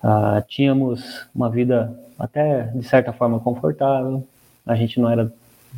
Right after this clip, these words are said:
nem muito rico, também não éramos muito pobres. Então, eu tava bem tranquilo naquela vida,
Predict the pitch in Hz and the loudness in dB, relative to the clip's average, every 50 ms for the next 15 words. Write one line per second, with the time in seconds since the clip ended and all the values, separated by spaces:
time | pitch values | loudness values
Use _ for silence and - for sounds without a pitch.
0 | 120 - - 120 123 127 131 123 123 127 127 127 117 123 147 143 147 147 - 117 | -16 -10 -4 -2 0 2 2 2 0 0 -2 -2 0 2 2 0 0 -2 -2 -2
1 | 110 123 127 123 123 123 123 120 120 120 123 120 - - - - 123 139 135 - | 0 0 0 0 0 0 2 2 2 2 0 -2 -4 -8 -4 0 2 2 2 2
2 | - - 156 160 160 156 156 - - - - - - - - - - - - - | 2 2 2 2 2 0 -4 -8 -16 -20 -20 -20 -18 -16 -16 -14 -14 -14 -14 -16
3 | - - - _ - 170 156 - - 170 175 180 185 180 170 156 131 113 - - | -16 -18 -6 _ -2 -2 0 2 0 2 2 2 2 2 2 0 0 -2 -4 -12
4 | - - _ _ _ _ _ - 151 151 165 165 160 156 151 160 175 - 175 175 | -20 -20 _ _ _ _ _ -4 -4 -2 0 0 0 2 0 0 -2 -2 -2 -4
5 | 156 - 151 175 185 170 156 135 117 - 120 117 113 110 101 104 107 110 - 113 | -2 0 2 2 2 2 0 -2 -2 0 0 0 0 0 -2 -4 -6 -6 -8 -10
6 | - | -14